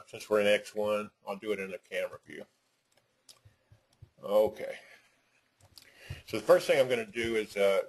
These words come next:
click on this roof plane to select it and just pull it back.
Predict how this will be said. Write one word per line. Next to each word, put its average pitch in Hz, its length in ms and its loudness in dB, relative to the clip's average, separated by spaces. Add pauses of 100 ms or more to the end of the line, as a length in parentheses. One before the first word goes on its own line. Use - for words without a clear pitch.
click - 240 -8
on 117 80 0
this 127 220 -2
roof 123 200 0
plane 107 280 4
to - 120 -16
select 104 460 0
it 117 200 -8 (760)
and 107 100 0
just 107 160 -6
pull 120 160 4
it 107 120 0
back. 90 400 0